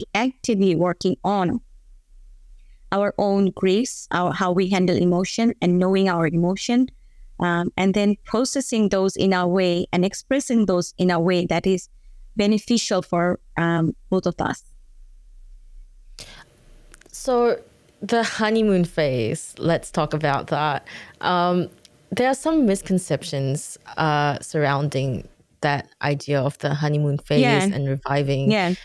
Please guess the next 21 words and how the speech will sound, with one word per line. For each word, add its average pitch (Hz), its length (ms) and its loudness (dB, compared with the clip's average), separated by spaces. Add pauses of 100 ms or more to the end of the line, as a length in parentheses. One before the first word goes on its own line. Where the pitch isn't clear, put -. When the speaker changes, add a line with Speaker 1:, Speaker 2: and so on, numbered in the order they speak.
(140)
Speaker 2:
a 151 180 2
relationship, 208 1000 0 (420)
um, 156 400 2 (140)
and 165 200 2
that 156 320 0 (580)
oftentimes 165 840 -2
the 156 100 0
honeymoon 156 460 0
phase 131 800 -4
can 151 240 0
never 139 500 0
be 139 220 -2 (100)
recaptured. 220 800 -2 (380)
What 208 300 2
Speaker 1:
Yeah. 214 120 4
Speaker 2:
are - 60 4
your 240 80 2
thoughts - 520 -4 (100)
on 151 200 0
that? - 240 -2 (1700)
Speaker 1:
Um, 208 400 0